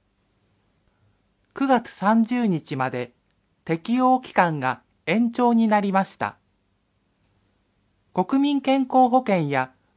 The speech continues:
後期高齢者医療保険に加入している方で、新型コロナウイルス感染症に感染した方などが、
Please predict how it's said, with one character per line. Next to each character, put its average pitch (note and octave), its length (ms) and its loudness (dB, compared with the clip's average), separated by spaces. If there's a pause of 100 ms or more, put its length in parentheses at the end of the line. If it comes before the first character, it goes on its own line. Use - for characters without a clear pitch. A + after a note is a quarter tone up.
(160)
後 C4 220 4
期 - 160 -14
高 G#3+ 240 0
齢 G#3+ 180 2
者 G#3 180 0
医 G3+ 100 0
療 G#3 240 0
保 G#3+ 100 -2
険 E3+ 240 -4
に C3 200 -6
加 C#3 140 -8
入 F3 240 -2
し - 100 -10
て E3 200 0
い - 20 0
る D#3+ 100 -4
方 D#3 280 -2
で、 A#2 220 -8 (880)
新 B3+ 320 0
型 B3 260 2
コ A#3+ 140 2
ロ A#3 100 4
ナ A#3 160 6
ウ A#3 140 2
イ A#3 60 2
ル G3+ 100 2
ス C#3 160 -6
感 E3 260 0
染 E3 240 0
症 D#3+ 280 -2
に D3 220 -4 (460)
感 G#3 220 2
染 A3+ 300 -2
し - 100 -16
た G#3 120 -2
方 G3+ 260 0
な E3 140 0
ど B2+ 120 -6
が、 A2+ 200 -6